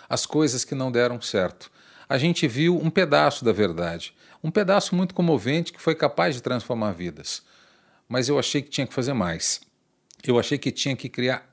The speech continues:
esse canal. E pela primeira vez em trinta e dois anos de carreira, dividir com vocês um pouco do que é o bastidor da produção de conteúdo.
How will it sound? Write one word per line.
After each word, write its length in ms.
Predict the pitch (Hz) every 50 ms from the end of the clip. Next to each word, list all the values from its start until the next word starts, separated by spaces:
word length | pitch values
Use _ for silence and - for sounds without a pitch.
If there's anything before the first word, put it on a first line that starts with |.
| _
esse 320 | _ 160 170 165 - - 147
canal. 480 | - - 139 135 117 104 92 87 87 _ - - - - _
E 80 | - 107
pela 240 | _ - 151 143 135
primeira 580 | - - 151 135 120 120 131 139 160 160 139
vez 460 | 107 90 98 98 98 95 - - - -
em 160 | 117 110 101
trinta 400 | - - 131 143 147 143 - 131
e 80 | 113
dois 540 | 101 104 110 107 107 98 - - - - - _ - - _ - _ _
anos 300 | - 117 117 113 110 98
de 100 | - -
carreira, 460 | 104 - 101 92 92 123 131 117 98 92
dividir 320 | 107 127 135 139 135 160
com 160 | - - 160
vocês 640 | 135 123 107 - - - 143 139 113 - - - _ _ _ - _ _ _ _ _ _ _ _ _ _ _
um 120 | 156 156
pouco 440 | 143 - - 170 180 190 185 - 156
do 80 | 135 127
que 260 | _ - - 120 107
é 300 | 113 123 147 156 151 - _ _ _ _ _
o 80 | 107
bastidor 840 | 90 85 101 127 131 - - - 131 92 82 92 107 123 143 143 - _ _ _ _ _ _
da 260 | 104 95 95 139 143
produção 560 | - - 131 123 110 101 - - 127 120 117
de 80 | 104 -
conteúdo. 560 | - 120 107 - 120 104 92 175 165 -